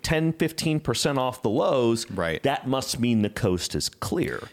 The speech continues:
Speaker 2: And it's not always gonna be like that. It's, the, the, the thing I think of is covid, that massive, just quick V-shaped recovery. It's not always like that.
Speaker 1: It's not.
Speaker 2: Um, so I think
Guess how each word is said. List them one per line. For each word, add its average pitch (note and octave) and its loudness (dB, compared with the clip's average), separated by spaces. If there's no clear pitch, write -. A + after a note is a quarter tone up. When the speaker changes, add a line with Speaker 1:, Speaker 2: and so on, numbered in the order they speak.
Speaker 2:
And A2+ 0
it's G#2+ 0
not A#2 2
always F2+ 2
gonna D#2+ -4
be G2 -2
like C#2 -4
that. C#2+ -4
It's, - -4
the, B2+ -2
the, A#2+ 0
the A2 0
thing C3+ -2
I A#2 0
think G2 -4
of E2 -2
is D#2+ -6
covid, F#2+ -2
that D#2 -4
massive, F#2+ -4
just F2 -6
quick - -6
V-shaped E2 -6
recovery. D2 -8
It's - -10
not C#3+ -2
always D2+ -4
like C#2+ -6
that. C2+ -4
Speaker 1:
It's - -8
not. G2+ -2
Speaker 2:
Um, D2 -6
so D#2+ -8
I F2 -4
think G2 -10